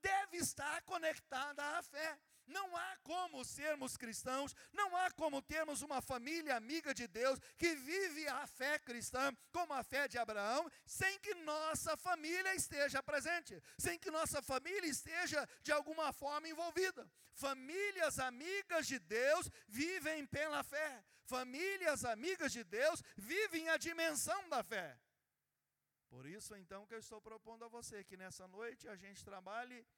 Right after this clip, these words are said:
esse entendimento. Famílias amigas de Deus cultivam a fé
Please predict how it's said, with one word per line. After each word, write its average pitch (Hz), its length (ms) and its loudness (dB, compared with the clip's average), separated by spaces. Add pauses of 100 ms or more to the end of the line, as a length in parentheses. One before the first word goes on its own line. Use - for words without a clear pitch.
(360)
esse 233 240 -6
entendimento. 180 720 -12 (320)
Famílias 214 640 -10
amigas 226 440 -10
de 233 100 -14
Deus 185 380 -10
cultivam 269 640 -10
a 247 80 -4
fé 214 400 -10